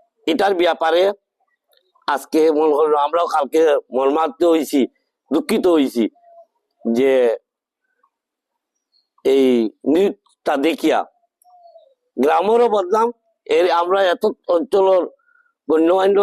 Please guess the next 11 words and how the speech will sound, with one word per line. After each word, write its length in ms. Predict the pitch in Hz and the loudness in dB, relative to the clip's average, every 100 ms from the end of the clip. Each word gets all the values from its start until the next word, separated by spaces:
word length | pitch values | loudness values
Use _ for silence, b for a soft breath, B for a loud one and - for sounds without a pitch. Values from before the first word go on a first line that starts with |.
| 180 | 0
ব্যক্তিরও, 360 | 170 - 180 180 156 | -2 0 0 2 0
আমরা 160 | 170 180 - | -2 -4 -2
তুফানা 360 | 214 254 254 233 | -2 0 0 0
নামটা 260 | 190 196 233 208 | -2 -2 -2 0
যখন 160 | 180 190 | 0 0
আইছে, 240 | 156 123 117 - _ - | -2 -2 -4 -4 _ -6
তখন 200 | 156 185 180 | -2 0 0
আমরারও 320 | 190 208 196 175 | 0 0 0 0
কিছু 160 | 160 151 151 | -2 -2 0
একটু 140 | - 147 | -2 -2
সেন্টিমেন্ট 420 | 135 110 147 151 | -2 0 0 2